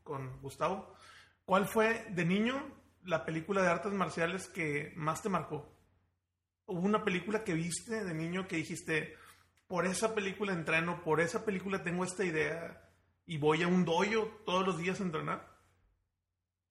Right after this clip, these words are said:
¿O una película que simple y sencillamente viste muchas veces?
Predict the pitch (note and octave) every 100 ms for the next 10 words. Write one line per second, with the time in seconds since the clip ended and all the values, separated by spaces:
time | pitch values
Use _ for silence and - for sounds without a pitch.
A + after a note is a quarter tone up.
0 | _ _ _ E3+ E3 D#3 F#3 A#3+ B3 A#3
1 | B3 A#3+ G3+ A3 A3+ G#3+ G#3 A3+ A3+ A3+
2 | A3+ - A3 G#3+ G#3+ F#3 F#3 F#3